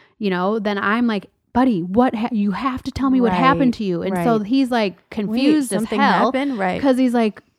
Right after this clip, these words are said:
Speaker 1: "But I don't," and then he started to say, "It, but it was so long ago," you know, like, he
Speaker 2: Right.
Speaker 1: literally, he's like,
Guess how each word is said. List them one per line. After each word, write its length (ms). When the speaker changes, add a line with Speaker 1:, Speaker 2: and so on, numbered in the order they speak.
Speaker 1:
"But 200
I 160
don't," 200
and 120
then 100
he 80
started 280
to 80
say, 280
"It, 180
but 120
it 60
was 120
so 160
long 280
ago," 340
you 140
know, 220
like, 320
he 220
Speaker 2:
Right. 80
Speaker 1:
literally, 580
he's 180
like, 140